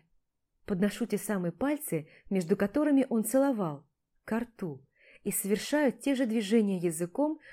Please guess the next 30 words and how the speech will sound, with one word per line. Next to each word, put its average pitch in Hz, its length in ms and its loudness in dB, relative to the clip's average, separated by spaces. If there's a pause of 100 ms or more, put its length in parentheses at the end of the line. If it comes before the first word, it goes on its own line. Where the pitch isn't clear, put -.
что - 240 0
выбили 233 360 4
меня 175 260 -2
из 202 240 -6
колеи 262 380 2
на 185 180 0
улице. 151 580 -4 (480)
Мои 190 200 2
щеки 185 580 -4
горят. 196 680 -2 (340)
Я 220 200 8
не 233 100 6
отдаю 262 320 6
себе 180 320 0
отчета 170 540 -4 (180)
в - 80 -16
том, 214 220 2
что 247 200 -4
делаю. 190 500 -2 (300)
Осознаю 233 540 2
только, 180 300 -2
что 185 180 -4
не 202 100 2
могу 208 360 2
остановиться. 220 1000 -2 (360)
Стыд - 420 -2
уступает 208 560 -2
место 208 520 -2 (200)
безудержной 214 640 2
похоти. 180 680 -2